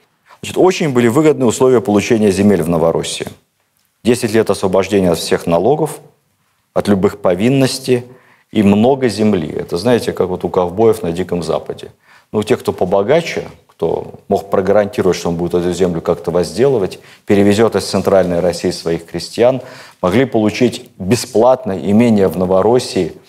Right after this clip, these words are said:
десятки тысяч десятин, то есть десятки тысяч гектаров. Тот, кто переселялся просто, получал какой-то земельный надел под возделывание. В конце концов, образовалось в итоге две губернии, Новороссийская и Азовская чуть-чуть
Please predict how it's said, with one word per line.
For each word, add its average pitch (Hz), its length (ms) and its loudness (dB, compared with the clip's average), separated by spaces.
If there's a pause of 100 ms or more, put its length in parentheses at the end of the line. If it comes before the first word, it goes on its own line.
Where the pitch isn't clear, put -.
(140)
десятки 123 840 0
тысяч 107 460 -4
десятин, - 560 -10 (260)
то 85 80 -8
есть 82 120 -8
десятки 98 520 -2
тысяч - 580 -6 (400)
гектаров. - 720 -2
Тот, 123 160 -2
кто 120 100 -2
переселялся 117 600 0
просто, 165 320 0
получал 98 360 0
какой-то 92 360 -2
земельный 90 420 0
надел 90 440 2 (420)
под 196 140 0
возделывание. 82 800 0
В - 80 -14
конце 120 280 2
концов, 131 480 -2 (1120)
образовалось 104 680 0
в 95 80 -4
итоге 98 220 0
две 104 240 2
губернии, 101 520 0
Новороссийская 98 760 2
и - 20 4
Азовская 90 460 -2
чуть-чуть - 460 -8